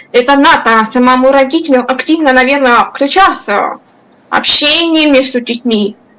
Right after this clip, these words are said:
Вот лично у меня в детстве вообще не было ни одного слышащего собеседника, потому что я не понимала их, и дети меня не понимали. У меня глухие родители. Как они будут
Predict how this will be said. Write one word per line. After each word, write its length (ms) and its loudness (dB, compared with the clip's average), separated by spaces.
Вот 180 0
лично 500 2
у 80 2
меня 320 0
в 40 -8
детстве 260 0
вообще 340 0
не 140 0
было 220 2
ни 100 0
одного 360 0
слышащего 760 0
собеседника, 760 -4
потому 220 0
что 140 -2
я 180 0
не 80 -4
понимала 460 2
их, 400 -2
и 60 -8
дети 220 -2
меня 340 0
не 120 -4
понимали. 640 -2
У 60 -2
меня 220 2
глухие 480 0
родители. 600 -2
Как 180 0
они 140 0
будут 340 0